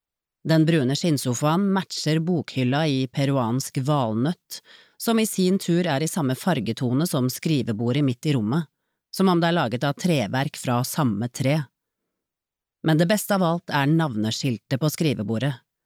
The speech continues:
der det er skrevet i gullbokstaver: Blake Porter, viseadministrerende direktør.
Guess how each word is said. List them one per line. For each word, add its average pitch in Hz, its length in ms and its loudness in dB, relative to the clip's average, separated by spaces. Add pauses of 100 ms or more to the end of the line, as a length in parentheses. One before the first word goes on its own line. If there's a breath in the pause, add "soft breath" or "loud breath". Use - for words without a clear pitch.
(180)
der 151 220 2
det 143 100 2
er 139 120 -2
skrevet 127 440 0
i 135 160 0
gullbokstaver: 127 800 0 (720)
Blake 151 720 2
Porter, 123 560 0 (500)
viseadministrerende 135 1500 0
direktør. 135 720 -2